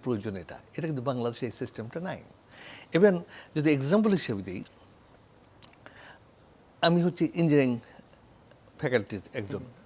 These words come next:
Speaker 1: ছাত্র এবং শিক্ষক বলা যায়, শিক্ষক তো বটে, ছাত্র। তা আমাদের কিন্তু কাজ হওয়ার কথা যে বাংলাদেশে, প্রথম বাংলাদেশের যে শিল্প কারখানা আছে,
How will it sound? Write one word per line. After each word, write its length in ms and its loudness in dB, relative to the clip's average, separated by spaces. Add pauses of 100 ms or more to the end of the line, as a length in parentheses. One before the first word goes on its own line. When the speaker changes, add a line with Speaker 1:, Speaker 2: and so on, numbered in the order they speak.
(260)
Speaker 1:
ছাত্র 360 -2
এবং 180 -4
শিক্ষক 440 -10
বলা 180 -8
যায়, 160 -12 (800)
শিক্ষক 280 -8
তো 120 -6
বটে, 220 -2
ছাত্র। 380 -8 (1700)
তা 180 -4
আমাদের 320 0
কিন্তু 200 -2
কাজ 240 0
হওয়ার 220 -6
কথা 380 -12 (460)
যে 160 -6 (140)
বাংলাদেশে, 560 -2
প্রথম 300 -4
বাংলাদেশের 540 -4 (540)
যে 80 -8
শিল্প 380 -2
কারখানা 480 -4
আছে, 240 -8